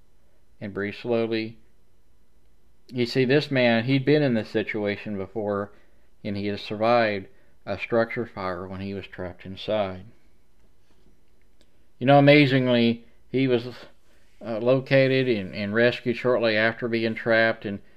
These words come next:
the rescue team said that most of the people in that circumstance would have panicked, used up all their oxygen, and probably died. But this man, he, this instructor, he survived because he stayed calm.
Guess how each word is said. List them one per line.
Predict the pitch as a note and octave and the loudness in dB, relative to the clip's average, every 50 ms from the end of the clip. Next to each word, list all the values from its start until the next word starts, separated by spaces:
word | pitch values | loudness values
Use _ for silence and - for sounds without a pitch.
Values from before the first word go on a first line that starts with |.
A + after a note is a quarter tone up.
| - - - - | -20 -20 -14 -10
the | - A2 | -4 0
rescue | A2+ A#2+ C3+ C#3 C3+ - - - C#3 C3+ C3+ C3+ | 2 4 4 4 2 0 -4 -2 -2 0 -2 -2
team | C3 - B2+ B2 A#2+ A#2 A#2 | -4 -6 -2 -2 0 0 -2
said | - - A#2+ A#2 A2+ A2+ A2 A2 G#2+ | -2 -4 -2 0 0 0 -2 -2 -4
that | G#2 G2 - - - - | -4 -6 -6 -10 -12 -6
most | A2+ A2+ B2+ D3+ D#3 D3 | -2 0 0 0 0 -2
of | - | -4
the | E3 D3 | -6 -6
people | - C#3 C3+ B2 C3 B2+ A#2+ A2+ | -4 -4 -4 -4 -2 -2 -2 -2
in | A2 G2+ G2+ | -2 -2 -2
that | A2 A#2 A#2 - - | -4 -4 -4 -6 -8
circumstance | - - B2 A#2 - - A#2+ G#2+ - - G#2+ G2+ G2 G2+ G2 - | -8 -6 -6 -6 -6 -8 -10 -10 -8 -8 -8 -8 -8 -8 -10 -10
would | - G2 F#2 | -10 -10 -10
have | F#2+ - | -10 -10
panicked, | - A#2+ A2+ A2+ A2+ A2+ A2+ A2+ A#2 - - - - - - - - - - - - - | -8 -8 -6 -4 -4 -6 -6 -8 -10 -14 -20 -20 -20 -20 -20 -20 -20 -20 -20 -20 -14 -8
used | G#2 G#2 G2+ - - | -8 -8 -6 -4 -4
up | G#2+ - A2 | -4 0 0
all | A2 A2+ A2+ | 2 2 2
their | A2+ A2+ E2+ | 2 0 -2
oxygen, | C#2+ G#2+ A2 A2+ A2 - - G#2 F#2+ G2 F#2+ F#2 F#2 | -2 -2 -2 -4 -4 -8 -12 -10 -8 -8 -8 -8 -8
and | F#2 - | -10 -12
probably | - - A#2 A#2 A#2+ A2+ G#2 G2 F#2 F#2 F#2 F2+ | -10 -6 -4 -4 -4 -4 -6 -8 -8 -8 -8 -8
died. | F2+ F#2 F#2 F#2+ F2+ F2+ F#2 F#2+ - - - - - - - - - - - - - - - - - - - - | -8 -8 -8 -10 -10 -12 -16 -18 -20 -20 -20 -20 -20 -20 -20 -20 -20 -20 -20 -20 -20 -20 -20 -20 -20 -20 -16 -12
But | - G2 | -10 -6
this | - A2 A2+ A2 - | -4 -4 -6 -4 -4
man, | A2+ A2 G#2+ G#2+ G#2 G2 | -4 -4 -2 -2 -2 -4
he, | G#2 G#2+ G#2 G2 G2+ - - - - - - | -4 -6 -6 -8 -8 -12 -18 -20 -20 -14 -12
this | - A2+ - | -10 -10 -8
instructor, | - A2+ G2+ - B2 A#2+ A#2 A#2 - - A2+ G2+ | -8 -8 -4 2 6 6 6 6 4 -2 -6 -4
he | G#2 A#2+ B2+ C#3 | -2 -2 -2 -2
survived | C3+ - D3 C3 A#2+ C3+ D3+ E3 D#3+ C#3 B2 B2+ B2+ | -2 -2 -2 0 2 4 4 4 4 2 0 0 -2
because | C3 B2+ B2+ - B2 A#2+ A#2 - | -2 -4 -2 -2 -2 -2 -2 -4
he | B2+ A#2+ | -6 -6
stayed | - - - A#2+ B2 B2+ C3 C3 | -6 -4 -2 -2 -2 -2 -4 -8
calm. | - - D3 D3 C3+ A2+ F#2 F2 F2 F#2+ | -6 -2 0 0 0 0 -2 -6 -10 -14